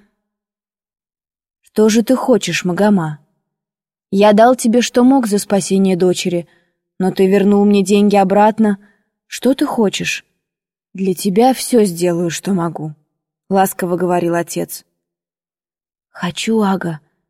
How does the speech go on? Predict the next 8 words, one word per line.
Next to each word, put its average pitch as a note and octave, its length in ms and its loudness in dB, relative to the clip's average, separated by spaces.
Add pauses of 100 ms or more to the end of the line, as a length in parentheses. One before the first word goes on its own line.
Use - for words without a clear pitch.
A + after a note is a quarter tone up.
(120)
служить G3 520 -2
тебе F3 500 -4 (840)
и F#3 100 -4
русскому F#3 480 -4
царю», E3 440 -8 (680)
сказал G3 420 -2
он F#3+ 160 0
просто, A#3 480 -2